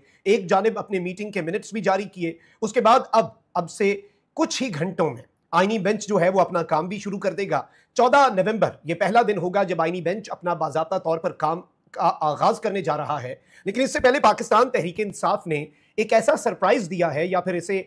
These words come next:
क्रिकेट की टर्म्स में आप एक लंबा छक्का कहें, ये वो छक्का है जो out of the ground नहीं, out of the stadium है, स्टेडियम से भी बाहर है। और इस एक छक्के ने पूरे के पूरे सिस्टम को मुश्किल में डाल दिया है।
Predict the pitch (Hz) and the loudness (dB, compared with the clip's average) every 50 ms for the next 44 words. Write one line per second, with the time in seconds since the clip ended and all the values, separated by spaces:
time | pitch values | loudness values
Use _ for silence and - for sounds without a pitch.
0 | _ _ _ _ _ _ - 233 233 233 285 226 202 254 233 208 214 202 226 185 | _ _ _ _ _ _ -2 0 0 0 -2 -6 -6 -8 -4 -2 -2 -2 -2 -4
1 | 165 214 220 196 196 208 202 220 226 220 - 175 165 208 254 240 254 226 - - | -6 -4 0 0 0 0 0 -4 -10 -8 -6 0 0 2 4 4 4 4 2 0
2 | 180 - - 160 139 - 147 123 127 135 147 170 170 208 269 269 - 214 202 - | -6 -4 -4 -6 -4 -4 -8 -10 -8 -6 -6 -4 0 0 0 0 -2 -4 0 2
3 | 214 180 147 143 - _ _ _ _ _ 135 156 190 214 220 - 196 208 247 247 | 2 2 2 0 -4 _ _ _ _ _ -4 -2 0 0 0 2 2 2 4 2
4 | 240 - 220 208 156 147 185 202 247 254 233 196 151 127 - _ _ _ _ - | 0 0 0 -4 0 0 0 2 2 0 -2 -2 -4 -4 -6 _ _ _ _ 0
5 | - 202 220 254 240 - 220 262 - - - 262 247 247 233 240 214 170 139 123 | 2 2 2 2 -2 -2 -2 -4 -4 -4 -8 -6 -4 -2 2 2 2 0 0 -8
6 | 120 - - - 240 262 269 302 311 294 196 262 269 262 220 214 180 165 135 120 | -12 -14 -10 -8 -6 -4 -2 -2 -4 -4 -2 -4 -2 0 2 0 0 0 -2 -8
7 | 117 _ _ _ _ - - 196 226 - - 285 277 - - - 240 277 320 320 | -12 _ _ _ _ 0 0 0 0 0 -2 -4 -4 -4 -8 -4 -2 -2 -2 -2
8 | - - - 214 214 - 240 240 220 196 208 220 220 - - 254 262 269 277 277 | -4 -2 -4 -2 0 2 4 4 4 4 2 0 0 -2 -6 -4 0 2 2 0
9 | 277 - 247 240 - - 226 226 240 240 233 233 226 226 - - - 220 - - | 2 -2 -4 -4 -4 -8 -6 -4 2 4 4 4 4 2 -2 -10 -14 -16 -14 -8
10 | - 233 220 196 - - 196 202 190 165 180 202 202 - - 208 190 170 165 156 | -8 -8 -8 -6 -4 -2 0 0 0 0 -4 -6 -6 -4 -4 -4 -2 -2 -2 -2
11 | 143 135 135 131 120 123 131 135 120 - - | -2 -4 -4 -6 -10 -10 -10 -10 -10 -14 -18